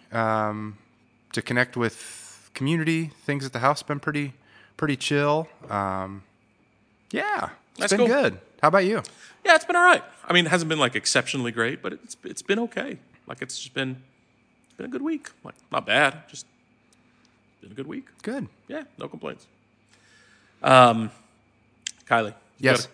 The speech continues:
Speaker 2: you've got a couple tattoos.
Speaker 1: I do.
Speaker 2: I've got a couple tattoos, too.
Speaker 1: When did you
Speaker 2: Tattoo-, two-, twos, two-,
Speaker 1: Tattoo
Speaker 2: twos.
Speaker 1: twos, twos? When did you get, uh, when did you get your first one? How old were you?
Speaker 2: Uh,
Speaker 1: Ish.
Speaker 2: I was ish, thirty.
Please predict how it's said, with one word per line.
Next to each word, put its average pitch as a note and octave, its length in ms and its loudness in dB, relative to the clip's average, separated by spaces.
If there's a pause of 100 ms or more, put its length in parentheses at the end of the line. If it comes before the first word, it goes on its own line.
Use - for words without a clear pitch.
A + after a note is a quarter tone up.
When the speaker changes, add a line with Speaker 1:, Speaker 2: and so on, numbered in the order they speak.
(120)
Speaker 2:
you've C3 80 -10
got B2 100 0
a A2 40 -6
couple A#2 220 -4
tattoos. D3+ 480 -4 (180)
Speaker 1:
I B2 120 2
do. A2 380 -2
Speaker 2:
I've C#3 140 6
got C#3+ 120 4
a A#2+ 40 -4
couple C3 220 -4
tattoos, D3 340 0
too. A3 220 -6 (420)
Speaker 1:
When C#3 200 4
did B2+ 160 0
you A#2+ 100 6
Speaker 2:
Tattoo-, B2 220 4
two-, F3+ 180 -4
twos, - 420 -6
two-, - 100 -18
Speaker 1:
Tattoo C#3+ 340 6
Speaker 2:
twos. E3+ 400 2
Speaker 1:
twos, - 0 -
twos? F3+ 400 -4 (220)
When E3 140 8
did D#3+ 140 6
you D3+ 80 4
get, C3+ 320 2
uh, A2 420 4
when A2+ 140 -6
did A2 100 -8
you A2+ 60 -6
get C3 160 -6
your - 80 -10
first - 260 -12
one? F#2+ 100 -16 (180)
How A#2+ 140 2
old B2 80 0
were A#2+ 60 2
you? G#2+ 240 0
Speaker 2:
Uh, - 140 -12
Speaker 1:
Ish. - 340 -6 (140)
Speaker 2:
I B2 140 0
was G#2+ 360 -4
ish, - 540 0
thirty. B2 320 -2